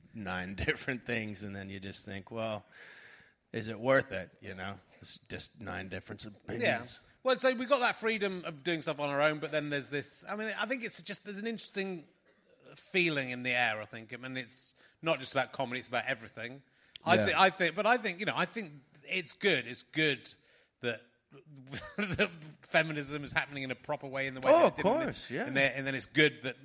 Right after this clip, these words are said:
Speaker 2: all the, uh, g-, uh, more than, at least half, probably more than half of the new comedians coming through are female. It's good that someone like Hannah Gadsby is able to, uh, share her experience with the world. It's good that white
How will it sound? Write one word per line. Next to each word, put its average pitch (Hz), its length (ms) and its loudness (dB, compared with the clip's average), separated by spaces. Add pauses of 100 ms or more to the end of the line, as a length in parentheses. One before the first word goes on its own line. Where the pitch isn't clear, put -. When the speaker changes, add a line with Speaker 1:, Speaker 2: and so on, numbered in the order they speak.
(120)
Speaker 2:
all 147 180 2
the, 127 120 -6 (240)
uh, 147 220 2 (140)
g-, 165 100 -2
uh, 143 80 0
more 165 320 6
than, 143 180 -4 (340)
at 156 120 -2
least 202 320 0
half, 139 320 0
probably 139 180 -2
more 135 200 -2
than 127 100 -4
half 127 220 -4
of - 60 -16
the 127 60 -2
new 139 240 0
comedians 120 340 -4
coming 123 160 -10
through 117 200 -6 (260)
are 123 160 2
female. 135 600 2 (200)
It's 117 160 -10
good 151 200 2
that - 60 -10
someone 127 180 -6
like 117 100 -6
Hannah 123 180 -2
Gadsby 127 460 0
is 120 100 -4
able 120 220 0
to, 120 140 -4
uh, 123 460 -12 (240)
share 127 340 4
her 120 240 4
experience 123 500 -4
with 113 100 -16
the 117 60 -8
world. 123 360 -2 (300)
It's 170 160 -8
good 233 380 2
that 117 320 -6
white 120 240 0